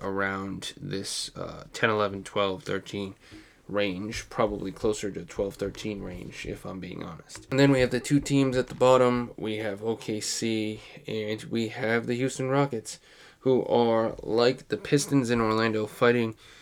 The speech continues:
at the bottom, s-, flip-flopping from the, the worst team in the West, second worst team in the West. They'll be flip-flopping, similar to Detroit and Orlando. Flip-flopping for that worst, uh, seed.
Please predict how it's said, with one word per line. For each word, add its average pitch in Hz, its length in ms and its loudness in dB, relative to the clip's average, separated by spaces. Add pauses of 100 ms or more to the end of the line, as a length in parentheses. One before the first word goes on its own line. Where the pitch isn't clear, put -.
(240)
at 113 140 0
the - 80 -4
bottom, 110 500 4
s-, - 80 -8
flip-flopping 117 920 0
from 107 200 -4
the, 95 180 -8 (160)
the 104 100 -6
worst 143 320 6
team 139 320 2
in 127 80 -4
the 120 80 -2
West, 117 400 0
second 120 320 4
worst 113 220 2
team 110 100 2
in 110 80 2
the 110 60 2
West. 110 240 2
They'll 131 100 6
be 120 240 2 (560)
flip-flopping, 110 720 0
similar 120 400 6
to 107 140 4
Detroit 104 480 0
and 107 80 -4
Orlando. 101 420 -4 (840)
Flip-flopping 104 800 0
for 101 240 0
that 98 280 -4
worst, 104 400 0 (600)
uh, 92 360 -4 (140)
seed. 95 560 -4